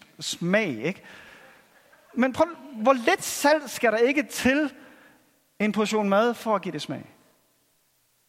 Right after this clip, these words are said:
Der skal så lidt til, og derfor er det fantastisk, det er det billede, Jesus bruger. Bare en lille smule salt. Sådan lige vise, hvordan skal det her i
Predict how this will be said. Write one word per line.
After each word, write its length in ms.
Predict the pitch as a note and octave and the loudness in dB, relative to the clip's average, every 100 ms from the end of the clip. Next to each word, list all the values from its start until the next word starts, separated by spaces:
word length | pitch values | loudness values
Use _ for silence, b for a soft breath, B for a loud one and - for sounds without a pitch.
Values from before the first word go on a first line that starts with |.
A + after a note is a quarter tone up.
| _ _ _ | _ _ _
Der 80 | B3 | -6
skal 180 | - C#4 | -2 -2
så 360 | - - D4+ | -2 0 2
lidt 300 | C#4+ B3+ D4 | 2 2 0
til, 300 | D4 - C#4+ | 0 -2 0
og 60 | C#4 | 2
derfor 200 | B3 A#3+ | 0 2
er 40 | |
det 100 | A#3 | 0
fantastisk, 560 | A#3 A3+ C4 C#4 A#3+ - | 0 0 2 2 -2 -4
det 60 | A3 | -2
er 40 | |
det 180 | A#3+ G#3 | -2 -2
billede, 520 | B3 B3+ D4 A#3+ G3+ | 0 2 2 0 -2
Jesus 260 | B3 A3+ - | -4 -6 -4
bruger. 340 | B3+ C#4+ C#4 B B B B B B _ | 0 2 0 B B B B B B _
Bare 120 | C#4+ D#4+ | -2 0
en 60 | |
lille 160 | F4+ E4 | 0 -4
smule 240 | F4 F4+ | -2 -2
salt. 440 | - F#4 E4+ - - - _ _ b b b b b _ | 0 0 0 -10 -16 -16 _ _ b b b b b _
Sådan 180 | D#4+ E4 | -2 0
lige 160 | E4+ | 0
vise, 280 | D4 E4+ F4 | 2 0 2
hvordan 300 | C#4+ D4 E4+ | 2 2 0
skal 200 | - C#4+ | -2 0
det 100 | D#4 | 2
her 140 | C#4 | 4
i 100 | C4+ | 4